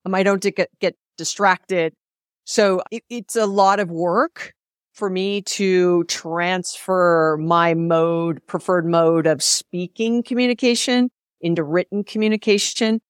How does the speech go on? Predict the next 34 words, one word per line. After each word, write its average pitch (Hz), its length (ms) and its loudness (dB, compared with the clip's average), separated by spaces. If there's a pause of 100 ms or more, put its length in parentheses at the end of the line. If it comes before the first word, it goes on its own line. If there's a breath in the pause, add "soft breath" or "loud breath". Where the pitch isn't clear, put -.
(180)
because 180 220 0
it's 185 140 -2
just 190 220 -2
not 175 180 0
the 165 60 -8
same. 156 340 -8
But 180 220 0 (360)
I 190 120 4
was 190 160 0
so 208 200 0
inspired, 247 580 0
I 247 100 2
guess. 269 520 -4
That's, 220 260 -4
that's 233 280 0
what 262 200 0
you 262 80 -2
say, 262 360 2
that 220 260 2 (280)
I 214 80 2
sat 220 280 0
down 226 220 2
one 226 140 0
day 208 120 2
and 202 80 0
I 202 60 0
went, 185 160 -2
"I - 100 -20
think 170 160 -18
I'm 160 140 -8
gonna 156 200 -8
do 151 200 -12
this 143 200 -14
again." 147 520 -8